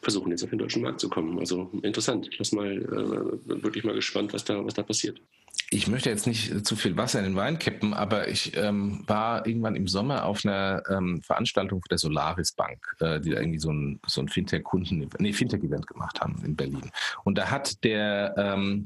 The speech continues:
Speaker 2: der Investmentmanager von der A B N amro gesprochen, der in die Solaris Bank investiert hat. Und der hat was sehr, sehr Interessantes gesagt, deswegen ko-, komme ich da jetzt drauf. Ähm, der hat gesagt, es ist, es stellt sich für ihn die Frage,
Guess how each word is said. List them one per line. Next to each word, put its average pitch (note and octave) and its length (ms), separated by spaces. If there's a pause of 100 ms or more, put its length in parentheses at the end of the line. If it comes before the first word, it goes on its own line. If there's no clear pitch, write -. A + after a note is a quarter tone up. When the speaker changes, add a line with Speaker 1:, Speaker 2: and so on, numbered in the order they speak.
Speaker 2:
der - 160
Investmentmanager A#2 1040
von A2+ 240
der A2 160
A A2 80
B G#2+ 100
N G2 80
amro B2 340
gesprochen, D#2+ 420
der E2+ 80
in D#2+ 60
die D#2+ 60
Solaris F2 380
Bank E2 200
investiert - 480
hat. - 140
Und F2+ 100
der C#3+ 120
hat G3 100
was B2 160
sehr, B2 180
sehr A#2+ 120
Interessantes G2 440
gesagt, E2+ 320
deswegen F2 360
ko-, - 240
komme - 160
ich - 80
da E2+ 80
jetzt - 240
drauf. G#2+ 140 (580)
Ähm, F#2 340 (300)
der A2 100
hat C#3 100
gesagt, B2 380
es - 200
ist, - 220
es G#2 160
stellt C#3 300
sich - 160
für A#2 100
ihn B2 300
die C#3+ 120
Frage, B2 520